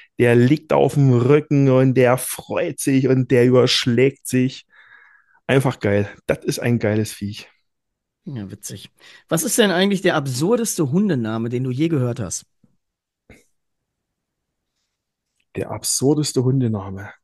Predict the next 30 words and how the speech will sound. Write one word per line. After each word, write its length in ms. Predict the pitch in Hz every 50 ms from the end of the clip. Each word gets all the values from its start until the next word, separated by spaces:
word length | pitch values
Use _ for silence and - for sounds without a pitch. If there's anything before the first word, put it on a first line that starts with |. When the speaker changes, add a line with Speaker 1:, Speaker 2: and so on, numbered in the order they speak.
| _ _ -
Speaker 1:
Boah, 200 | - - - - -
das 120 | - - _ -
waren 240 | - 110 117 120
viele. 460 | - - 120 117 110 107 107 110 - _ _ _ _ - - - - - - _
Das 160 | - - -
ist 120 | - -
meistens 380 | 120 110 127 151 - - 143 131
immer 220 | 156 147 143 131
so 120 | 127 135 127
die 120 | 123 117
Kombination 880 | - - 131 123 120 135 120 120 113 113 - - - 131 135 156 147 135
zwischen 420 | - - 123 113 - 127 117 -
Hund, 480 | 135 139 156 180 185 - - - - _ _ _ _ _ _ _ _ _ _ _ _ _ _ _ _ _ _ _ _ _ _ -
zwischen 340 | - - 131 117 135 123 113
Hundeführer, 880 | 139 170 180 190 - - 185 180 170 175 175 180 190 196 185 180 - _ _ _ _ _ _ _ _ _ _ _ _ _
Hund 640 | - - 135 147 180 208 247 269 - - - - _ _ _ _ _ _ _ _ _ _ _ -
und 140 | 117 110 117
dann 140 | 123 135
die 100 | 131 135
Hunderasse 560 | 127 147 160 156 147 123 98 98 104 - 107 101
dazu. 480 | 104 95 - - - 107 107 98 - - _ - - - - - - -
Aber 200 | - 104 104 110
ich 160 | 104 - -
müsste 300 | 123 131 147 147 - -
jetzt 180 | 143 - - -
grad 260 | - 117 123 139 -
so 100 | - 135
ein 100 | 127 120
bisschen 300 | 123 135 - - - 135
überlegen. 640 | - 120 127 120 113 120 127 123 120 107 92 90 101